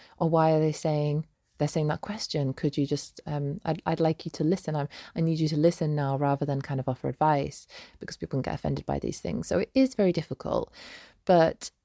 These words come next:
essentially you have to become aware of what your, your intuition is telling you, what your heart wants. Because when we've got all this outside noise from the comparison, the, the judgment, the worry of what other people think,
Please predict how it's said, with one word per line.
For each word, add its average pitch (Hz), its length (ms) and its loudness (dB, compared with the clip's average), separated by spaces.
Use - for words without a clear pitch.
essentially 185 540 0
you 165 100 2
have - 340 -8
to 180 80 -6
become 151 580 -6
aware 143 640 2
of 147 260 -4
what 139 220 4
your, 151 340 4
your 175 240 8
intuition 170 540 4
is 139 80 -4
telling 135 340 0
you, - 340 -4
what 175 140 4
your 165 140 6
heart 147 420 2
wants. - 680 -2
Because 160 220 2
when 180 120 6
we've 208 140 8
got 170 120 0
all 175 80 6
this 170 180 2
outside 156 440 2
noise 143 360 2
from 139 120 -4
the 131 60 -2
comparison, 143 960 2
the, - 280 -6
the 127 120 4
judgment, 147 640 0
the 139 100 2
worry 147 300 8
of 139 100 4
what - 120 0
other - 140 -4
people 156 240 -6
think, 175 600 2